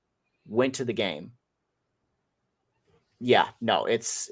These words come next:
it is a thing that people are coming from all over the place to watch.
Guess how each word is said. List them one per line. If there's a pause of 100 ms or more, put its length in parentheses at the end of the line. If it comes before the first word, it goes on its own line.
it
is
a
thing
that
people
are
coming
from
all
over
the
place
to
watch.